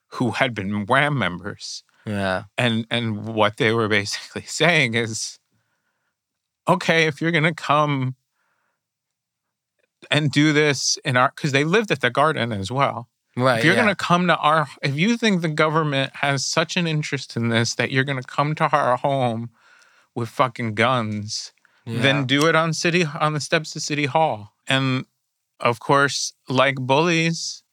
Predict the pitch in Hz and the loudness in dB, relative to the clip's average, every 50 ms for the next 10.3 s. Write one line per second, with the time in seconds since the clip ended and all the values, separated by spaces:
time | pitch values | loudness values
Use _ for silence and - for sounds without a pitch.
0 | _ _ _ _ _ _ - 139 143 156 156 160 - - - 170 175 175 196 185 | _ _ _ _ _ _ 0 2 2 2 0 0 -2 0 0 2 4 4 4 4
1 | - - _ _ _ _ _ _ _ _ _ _ _ _ _ _ _ _ _ _ | 2 0 _ _ _ _ _ _ _ _ _ _ _ _ _ _ _ _ _ _
2 | _ _ _ - 107 104 95 101 123 117 127 131 131 139 143 147 147 156 165 156 | _ _ _ -12 -10 -8 -4 -2 -2 0 2 2 4 4 4 4 4 2 0 0
3 | 151 160 170 160 131 113 113 110 110 107 - - _ _ _ - - 123 127 123 | 0 2 2 4 4 2 2 2 -2 -4 -10 -18 _ _ _ -6 -4 -2 -2 0
4 | 123 127 123 120 - - 139 139 135 127 131 135 135 139 135 131 123 117 _ _ | 2 2 2 0 0 0 -2 -2 0 -2 -2 -2 0 0 0 0 -2 -6 _ _
5 | - - - 127 120 123 135 - - - - 120 120 131 139 139 131 131 131 123 | -10 -6 -2 0 2 2 0 0 -4 -8 -8 -4 0 0 2 0 0 -2 -2 -2
6 | 120 117 110 - - - - 117 110 - 127 127 131 139 123 113 98 98 98 98 | 0 -2 -2 -4 -6 -6 -6 -6 -4 -2 0 0 2 2 2 2 2 0 0 -4
7 | 101 104 110 - - 120 113 113 117 113 117 120 123 127 127 127 120 110 104 107 | -6 -10 -16 -12 -8 -6 -2 0 0 0 0 0 0 2 2 2 2 2 2 0
8 | - _ - 123 113 113 113 117 120 120 120 120 117 113 117 113 - - 127 117 | -2 _ -8 -6 -2 0 0 0 0 0 0 0 2 0 0 -2 -2 -2 -2 0
9 | 113 110 92 - - 113 113 113 110 104 104 107 107 113 113 113 110 110 104 101 | 0 -2 -2 0 0 0 0 0 0 0 0 2 2 2 2 0 -2 -2 -4 -2
10 | 104 101 104 104 - _ | -2 -2 -2 -2 -4 _